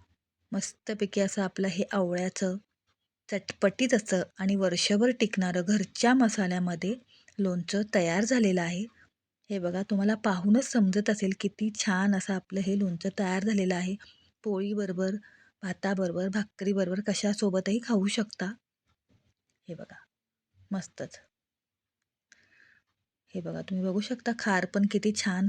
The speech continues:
तयार झालेलं आहे. आणि हे लोणचं टिकण्यासाठी एक छोटी टिप सांगणार आहे की लोणचं शक्यतो काचेच्या बरणीतच भरावं आणि लोणचं भरल्यानंतर तेल आहे ते अर्धा इंच तेल वर असावं.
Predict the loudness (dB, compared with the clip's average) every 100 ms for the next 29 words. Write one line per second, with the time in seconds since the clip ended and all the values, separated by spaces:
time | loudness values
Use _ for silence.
0 | 0 0 0 0 0 0 0 -2 -4 -8
1 | -10 _ _ _ _ _ _ _ _ _
2 | _ _ _ _ _ _ _ _ 0 2
3 | 2 -4 _ -4 4 6 8 8 6 4
4 | 2 4 6 6 2 2 2 2 2 2
5 | 4 0 0 -2 0 2 2 0 -2 -4
6 | 0 2 4 4 2 2 0 0 -10 -20
7 | -20 -6 -2 -2 _ -6 -2 0 2 2
8 | 2 0 2 2 4 4 2 2 2 2
9 | 0 0 -4 -8 _ -20 -20 _ _ _
10 | _ _ -4 -2 0 2 2 4 6 6
11 | 8 8 8 8 6 4 2 4 6 8
12 | 6 2 4 4 4 4 4 6 6 6
13 | 6 6 8 8 8 6 2 -4 -6